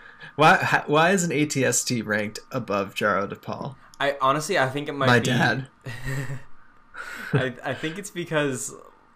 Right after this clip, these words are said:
Speaker 2: of just, like, memory, maybe. It's, like, a bigger asset.
Speaker 1: Yeah. Yeah.
Speaker 2: But, I mean, the power ranking of an A T S T versus a Jedi.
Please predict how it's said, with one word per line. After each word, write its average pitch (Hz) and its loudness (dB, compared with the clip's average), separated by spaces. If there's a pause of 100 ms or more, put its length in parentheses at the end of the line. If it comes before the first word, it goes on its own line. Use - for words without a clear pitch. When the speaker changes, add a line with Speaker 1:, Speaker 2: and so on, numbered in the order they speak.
(600)
Speaker 2:
of 127 -4
just, 127 -6
like, 117 -10
memory, 107 -4
maybe. 156 -6
It's, 123 -10
like, 113 -4
a 110 -2
bigger 107 -4
asset. 92 -2
Speaker 1:
Yeah. - 0 (840)
Yeah. - -10 (640)
Speaker 2:
But, 113 -4 (1000)
I 127 -4
mean, 131 -4
the 117 -2
power 131 6
ranking 131 0
of 113 -4
an 107 -6
A 107 -6
T 107 -8
S 104 -8
T 110 -6
versus 98 -12
a 95 -12
Jedi. 92 -8